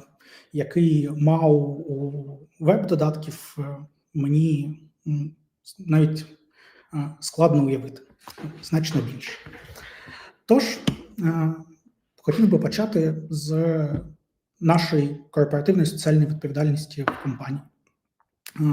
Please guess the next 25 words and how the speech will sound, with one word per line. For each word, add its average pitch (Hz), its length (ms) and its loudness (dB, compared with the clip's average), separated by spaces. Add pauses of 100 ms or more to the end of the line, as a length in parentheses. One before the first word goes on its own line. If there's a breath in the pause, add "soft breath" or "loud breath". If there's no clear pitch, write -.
(280)
в - 80 -16
цей 190 180 4
складний 151 640 0
для 151 140 0
країни 156 300 4
час - 400 -4 (460 loud breath)
ми 156 460 4 (240)
в 151 260 -8
BrainStack 147 640 0
приділяємо, 147 880 2 (680 soft breath)
е, 147 40 -2 (560)
значну 151 440 0
увагу 151 600 2
тому, 185 300 4
щоб, 165 380 0
е, 143 420 0
допомагати 156 560 2 (100)
тим, 143 280 4
хто 143 260 -4
зараз 143 440 -4
на 139 60 0
фронті 147 340 4
боронить 135 440 0
нашу - 280 -6
країну. 240 300 2